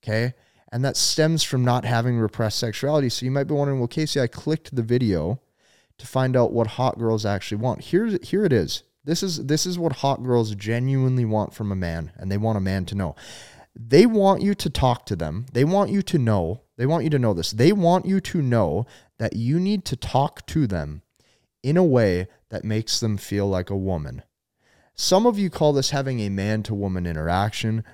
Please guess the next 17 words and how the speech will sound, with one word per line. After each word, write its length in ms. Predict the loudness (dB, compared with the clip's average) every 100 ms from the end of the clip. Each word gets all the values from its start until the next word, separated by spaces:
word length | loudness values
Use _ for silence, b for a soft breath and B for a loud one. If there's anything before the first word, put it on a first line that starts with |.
| b
Some 340 | -2 0 2
of 100 | 2
you 100 | 0
call 220 | 0 0
this 220 | 0 -2 -6
flirting. 580 | -4 0 2 0 -2 -4 b b
But 160 | -4 0
regardless, 800 | -2 2 2 2 0 -2 -4 -8 _ _ _ _ _ _ _ _
women, 440 | -4 0 2 2 -2 _ _
women 560 | _ -20 -4 0 2 2
want 300 | 4 4 2
you 160 | 0 0
to 180 | 0
know 260 | -2 2 2
that 180 | 0 -2
that's 280 | -4 -4 -2
okay. 600 | -4 -2 -6 -6 -6